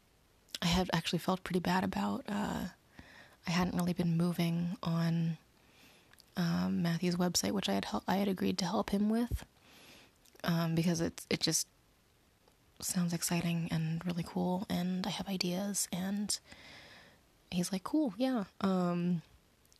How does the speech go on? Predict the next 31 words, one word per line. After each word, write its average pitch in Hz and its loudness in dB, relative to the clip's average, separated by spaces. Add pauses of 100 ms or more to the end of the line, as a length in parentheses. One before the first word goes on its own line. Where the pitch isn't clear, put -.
but 175 4
I 160 4
feel 170 2
bad 160 2
<laughs> - -
because 165 2
I, 160 0 (600)
I 165 4
feel 180 2
like 180 0
I'm 160 4
not, 156 0 (1040)
like, 165 0
showing 160 2
up 156 0
as 156 2
much 160 0
as 185 -2
I 180 -2
could 165 -2
show 196 2
up 214 2 (260)
in 208 2
that 214 -2
space. - 0 (1400)
Like, 160 0 (3500)
like, 185 4
it 165 -2
feels 175 2
like 170 -2
I'm 170 2